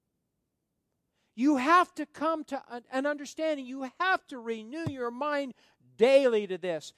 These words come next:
Now listen, we've all had insecurities and fears. We've all had circumstances. We've all gone through some rough patches in life.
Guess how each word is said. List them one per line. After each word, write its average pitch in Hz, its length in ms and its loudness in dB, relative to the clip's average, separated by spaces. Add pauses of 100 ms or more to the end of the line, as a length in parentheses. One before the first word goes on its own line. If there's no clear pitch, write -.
(160)
Now 202 160 2
listen, 247 340 0 (220)
we've 214 180 0
all 262 320 4 (120)
had 226 180 2
insecurities 196 840 -6
and 170 120 -20
fears. 190 420 -4
We've 208 180 -6
all 262 220 4
had 220 200 -2
circumstances. 185 1000 -12
We've 226 240 -4
all 277 200 6
gone 233 360 0
through 226 160 -16
some 208 240 -14
rough 208 320 2
patches 190 500 -4
in 190 120 -8
life. 185 420 4